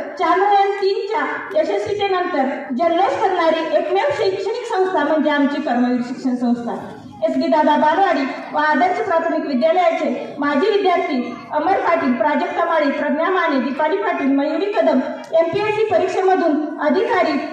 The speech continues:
तर सुशांत पाटील, अनुज-, अनुजा पाटील, विद्यार्थी एमबीबीएस करत आहे. स्कॉलरशिप, नवोदय, सैनिक स्कूल इत्यादी शासकीय स्पर्धा परीक्षेत देखील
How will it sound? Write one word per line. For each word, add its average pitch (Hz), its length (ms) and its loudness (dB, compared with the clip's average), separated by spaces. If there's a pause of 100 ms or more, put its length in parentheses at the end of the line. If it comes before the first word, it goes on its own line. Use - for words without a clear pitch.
(100)
तर 330 140 4
सुशांत 349 420 -2
पाटील, 359 540 -2
अनुज-, 294 460 2
अनुजा 349 320 2
पाटील, 359 400 0 (260)
विद्यार्थी 349 840 -2
एमबीबीएस 381 640 2
करत 254 220 0
आहे. 262 500 -2
स्कॉलरशिप, 330 720 0
नवोदय, 311 500 2
सैनिक 339 460 0
स्कूल 302 260 -2
इत्यादी 339 360 0
शासकीय 370 500 -2
स्पर्धा 349 360 0
परीक्षेत 359 460 -2
देखील 370 640 -4